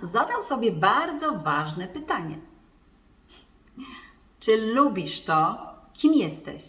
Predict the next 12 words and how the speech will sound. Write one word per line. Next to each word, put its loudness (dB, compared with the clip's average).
Czy -4
lubisz -4
to, -2
w -8
jaki -2
sposób -10
się -10
realizujesz? -2
I -12
co -2
bardzo 4
ważne, 0